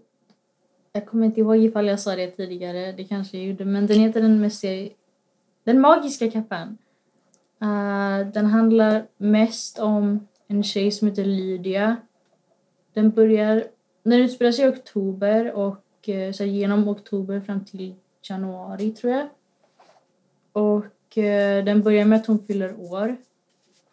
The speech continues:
Och så får hon den här kappan som är väldigt gammal. De köpte den så här second hand i en antikaffär.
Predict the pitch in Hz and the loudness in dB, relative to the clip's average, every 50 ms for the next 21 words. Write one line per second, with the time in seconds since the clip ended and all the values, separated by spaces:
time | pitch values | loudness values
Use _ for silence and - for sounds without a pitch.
0 | _ _ _ _ _ _ _ _ - 196 202 196 196 - _ - - - - - | _ _ _ _ _ _ _ _ -6 -6 -6 -6 -8 -14 _ -16 -14 -12 -12 -12
1 | - 214 - - 220 208 208 214 208 208 202 202 196 180 175 - - 226 226 220 | -12 -10 -6 -4 -2 2 2 2 2 2 2 0 -2 -4 -6 -8 -8 -10 -10 -10
2 | - _ - 302 269 262 277 320 330 - _ _ _ _ _ _ _ _ _ _ | -10 _ -4 -2 0 0 0 -2 -4 -10 _ _ _ _ _ _ _ _ _ _
3 | _ _ _ _ _ - - - 214 214 208 196 190 190 - - _ _ _ _ | _ _ _ _ _ -12 -6 -4 -2 -2 -2 -2 -4 -6 -8 -12 _ _ _ _
4 | - 185 185 208 202 190 175 175 180 190 190 175 170 165 165 185 208 220 240 233 | -16 -8 -6 -4 -4 -4 -4 -6 -8 -8 -8 -8 -10 -10 -8 -4 -2 -2 -2 -4
5 | - _ _ _ _ _ _ _ _ _ _ _ _ _ _ - 202 196 196 - | -6 _ _ _ _ _ _ _ _ _ _ _ _ _ _ -4 -4 -2 -2 -4
6 | 208 202 - 202 196 190 190 202 185 - - 185 180 - 185 175 175 180 175 180 | -6 -6 -6 -6 -6 -6 -6 -8 -10 -12 -12 -14 -12 -12 -12 -12 -10 -10 -10 -10
7 | 185 185 190 185 180 180 180 180 180 175 180 - - 208 185 - - 175 165 - | -8 -8 -8 -8 -8 -8 -8 -10 -10 -12 -14 -14 -16 -16 -16 -14 -14 -14 -14 -10
8 | 185 196 220 240 247 | -8 -6 0 4 6